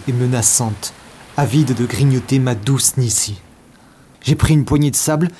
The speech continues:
et je l'ai jetée sur un remous marin, par colère. J'ai vite regretté mon geste, en réalisant qu'il aggravait la situation. Je sais que tout reviendra dans l'ordre rapidement. Il ne peut pas en être autrement.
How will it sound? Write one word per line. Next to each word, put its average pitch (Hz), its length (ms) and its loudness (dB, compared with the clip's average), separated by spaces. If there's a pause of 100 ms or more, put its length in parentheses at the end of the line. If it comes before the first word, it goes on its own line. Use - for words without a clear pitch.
(140)
et 135 60 -2
je 127 100 -2
l'ai 147 100 2
jetée 165 260 0
sur 143 200 -2
un 143 60 0
remous 151 260 4
marin, 123 340 2 (460)
par - 160 -4
colère. 120 440 -2 (960)
J'ai 120 200 0
vite 123 180 -2
regretté 123 420 0
mon 123 140 2
geste, - 440 -2 (280)
en 117 80 -4
réalisant 117 400 0
qu'il 120 160 -2
aggravait 120 320 0
la 120 80 0
situation. 123 560 -4 (1500)
Je 123 80 0
sais 165 200 4
que 151 120 0
tout 165 180 0
reviendra 135 380 2
dans 127 100 0
l'ordre 123 360 -2
rapidement. 113 500 -6 (680)
Il 135 60 0
ne 143 80 2
peut 143 160 2
pas 156 240 0
en 139 80 0
être - 180 -4
autrement. 113 340 -8